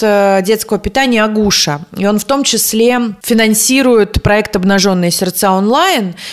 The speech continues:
э, никак, естественно, не вмешиваясь в политику. Но когда мы запускаем каждый год с ними кампанию,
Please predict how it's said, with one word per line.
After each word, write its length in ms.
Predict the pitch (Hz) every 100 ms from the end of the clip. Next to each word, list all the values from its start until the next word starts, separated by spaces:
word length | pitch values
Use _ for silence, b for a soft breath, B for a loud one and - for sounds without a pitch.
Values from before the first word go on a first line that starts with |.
| B B
э, 120 | 190
никак, 300 | 196 196 185
естественно, 380 | 185 - 175 185
не 120 | 190
вмешиваясь 600 | 180 180 165 - 156 156
в 40 | -
политику. 720 | 185 285 349 240 - 165 151 B
Но 200 | 151 202
когда 240 | 220 220 233
мы 100 | 226
запускаем 640 | 214 247 - 247 208 180
каждый 380 | 185 180 170 180
год 360 | 175 185 165
с 120 | - 190
ними 240 | 175 160
кампанию, 920 | 170 175 175 294 415 381 214 160 156